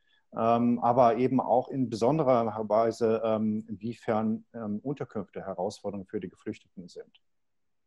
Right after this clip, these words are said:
Ähm, also es verschärft natürlich die, ähm, Situation insbesondere von den besonders, äh, schutzbedürftigen, also besonders gefährdeten Gruppen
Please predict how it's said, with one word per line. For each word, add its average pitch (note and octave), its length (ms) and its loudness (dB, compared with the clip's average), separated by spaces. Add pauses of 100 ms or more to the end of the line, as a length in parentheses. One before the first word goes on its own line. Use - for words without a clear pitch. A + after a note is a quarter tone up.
(880)
Ähm, B2 800 6 (500)
also C3 180 2
es C#3+ 80 0
verschärft D#3 800 2
natürlich C#3 480 0
die, A#2+ 500 2
ähm, A2+ 500 0
Situation A#2+ 640 -4
insbesondere B2+ 880 0
von A2+ 460 -2
den A2 160 0
besonders, A2 420 -2
äh, G#2 160 -6
schutzbedürftigen, C#3+ 720 -4
also G#2+ 180 -4
besonders A2 300 -2
gefährdeten C3+ 580 -2
Gruppen C3+ 420 -6